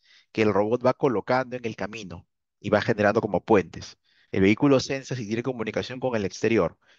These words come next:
Cuando la señal ya es muy débil, deja ahí un pod, que es un repetidor, y sigue avanzando,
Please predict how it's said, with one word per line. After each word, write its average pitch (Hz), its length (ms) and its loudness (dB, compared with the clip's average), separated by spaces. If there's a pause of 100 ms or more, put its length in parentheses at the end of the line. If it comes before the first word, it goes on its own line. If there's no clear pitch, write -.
Cuando 95 300 -4
la 95 120 4
señal 101 300 -4
ya 117 80 0
es 120 80 -4
muy 139 140 -4
débil, 127 420 2
deja 104 320 0
ahí 101 220 -2
un 107 240 -16
pod, 135 240 2 (520)
que 87 220 -4
es - 220 -10
un 110 160 -14
repetidor, 117 640 2 (100)
y 98 120 -10
sigue 104 220 0
avanzando, 113 640 -2